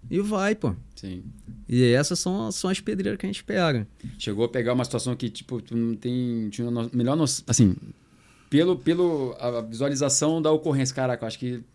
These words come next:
Speaker 2: não deu, acho que a pessoa não sobreviveu. Mas no fim, tu
Speaker 1: Peguei.
Speaker 2: conseguiu.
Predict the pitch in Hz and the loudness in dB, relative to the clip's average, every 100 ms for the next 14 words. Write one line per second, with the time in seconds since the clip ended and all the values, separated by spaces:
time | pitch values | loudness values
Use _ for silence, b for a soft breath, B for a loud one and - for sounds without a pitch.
0 | _ - 113 123 123 120 101 101 104 110 | _ -10 -6 -2 0 0 -2 -4 -8 -8
1 | 117 120 127 117 104 120 131 135 131 127 | -6 0 2 2 2 2 2 2 4 6
2 | 127 117 127 120 127 127 | 6 8 8 8 6 0